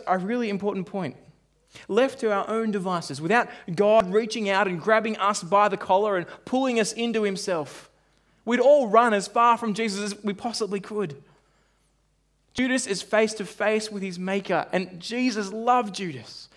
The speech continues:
gave him every opportunity to stop, to turn, to come back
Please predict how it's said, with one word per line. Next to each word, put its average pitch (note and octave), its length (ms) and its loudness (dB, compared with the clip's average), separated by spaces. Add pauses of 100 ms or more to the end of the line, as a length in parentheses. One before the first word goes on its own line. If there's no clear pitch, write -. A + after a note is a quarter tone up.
(100)
gave A#3 160 4
him A#3+ 100 -2
every C#4 220 6
opportunity B3+ 520 0
to G#3 100 -4
stop, G#3 460 -4
to G#3 100 -2
turn, B3 480 -4 (160)
to A3 100 -10
come A#3 300 -4
back G#3+ 300 -6